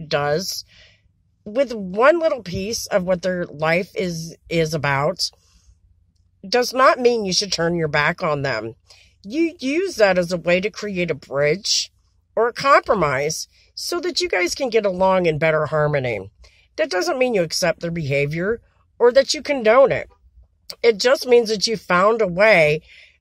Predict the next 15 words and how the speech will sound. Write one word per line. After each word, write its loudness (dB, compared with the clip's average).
to -2
accept 2
it 4
while 4
letting 4
people -6
know 4
that 0
you -4
don't 4
condone 0
that -2
type -2
of -4
behavior 0